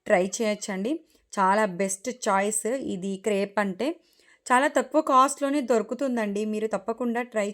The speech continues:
చేయండి, ఓకేనా? నెక్స్ట్ నేను స్టార్ట్ చేసిన ఈ చిన్న చిన్న పీసెస్తోనైతే స్టార్ట్ చేశానండి. ఈ ఫ్యాబ్రిక్ బ్లౌజ్ పీసెస్ ఉంటాయి కదా, ఆ,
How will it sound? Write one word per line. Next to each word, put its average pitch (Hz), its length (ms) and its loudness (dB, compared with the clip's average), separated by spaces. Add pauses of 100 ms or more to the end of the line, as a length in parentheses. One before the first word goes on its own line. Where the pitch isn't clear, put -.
(100)
చేయండి, 226 440 -4 (400)
ఓకేనా? 262 340 0 (280)
నెక్స్ట్ 233 420 0 (200)
నేను 233 260 4
స్టార్ట్ 233 540 4
చేసిన 285 360 2 (120)
ఈ 233 500 0
చిన్న 226 240 -6
చిన్న 277 220 -2
పీసెస్తోనైతే 240 840 0
స్టార్ట్ 202 400 -2
చేశానండి. 214 580 -2 (480)
ఈ 277 100 2
ఫ్యాబ్రిక్ 269 600 0
బ్లౌజ్ 214 480 6
పీసెస్ 233 260 -2
ఉంటాయి 208 320 0
కదా, 185 340 -4 (540)
ఆ, 190 260 0